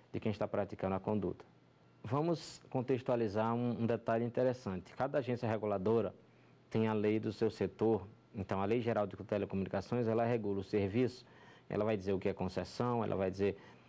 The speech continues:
é, é, como se consegue, ela vai dizer o procedimento e ela vai regrar as licitações de concessão, então, desse setor. Nesse caso, são licitações até diferenciadas. Observe uma coisa interessante.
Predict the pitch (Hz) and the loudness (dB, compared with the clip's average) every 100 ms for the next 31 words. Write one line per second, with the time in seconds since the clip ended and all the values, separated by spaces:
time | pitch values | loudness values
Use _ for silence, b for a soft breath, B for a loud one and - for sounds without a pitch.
0 | B 90 95 95 95 92 - 107 104 - | B -2 0 0 0 -2 0 -2 -2 -4
1 | - 87 - 139 143 107 98 95 101 98 | -4 -4 -2 0 2 0 0 0 0 0
2 | 95 101 98 117 139 147 147 151 156 127 | -2 0 2 2 2 2 2 2 0 2
3 | 131 131 127 175 185 175 151 - 151 156 | 0 0 2 0 0 0 0 2 0 2
4 | 147 151 147 131 127 135 127 123 127 - | 2 0 2 0 0 0 0 0 -4 -4
5 | - - - - 107 104 - 113 - 87 | -14 -20 -10 0 0 2 0 0 0 -4
6 | - B B B B B B B B - | -6 B B B B B B B B -4
7 | 131 120 - 131 123 95 - B B 113 | -2 -4 0 2 2 -2 -16 B B -2
8 | 113 113 117 - 113 117 117 113 110 113 | 0 0 -2 0 0 0 0 -2 0 0
9 | 120 - 110 95 98 110 110 - 117 113 | 0 0 0 2 0 0 -2 0 0 2
10 | 113 113 113 107 107 120 120 - 95 | 0 0 0 0 0 0 0 -2 -4